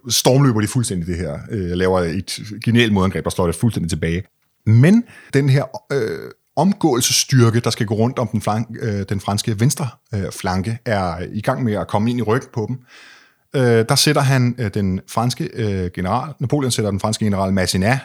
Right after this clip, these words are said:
en af de her, øh, hovedmænd i, øh, hvad hedder det, blandt, øh, Napoleons, øh, generaler, øhm, sætter ham ind for at,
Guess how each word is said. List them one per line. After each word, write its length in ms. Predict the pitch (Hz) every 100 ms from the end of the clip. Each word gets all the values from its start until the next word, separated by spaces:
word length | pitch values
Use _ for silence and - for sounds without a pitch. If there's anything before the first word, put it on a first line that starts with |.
| 104
en 200 | 98 98
af 100 | 85
de 100 | 95
her, 160 | 92 - -
øh, 140 | 95 78
hovedmænd 440 | 107 113 110 92 -
i, 180 | 110 95 90
øh, 220 | 87 82 50 - - - -
hvad 40 | 95
hedder 120 | 92
det, 100 | 85
blandt, 260 | 80 -
øh, 200 | 82 82 67 90
Napoleons, 600 | 98 95 87 85 - 92
øh, 220 | 87 80
generaler, 440 | 92 85 85 90 - - - - - _ -
øhm, 640 | 117 104 101 98 92 95 - -
sætter 200 | - 104
ham 120 | 113
ind 140 | 196
for 220 | - 104 -
at, 180 | 95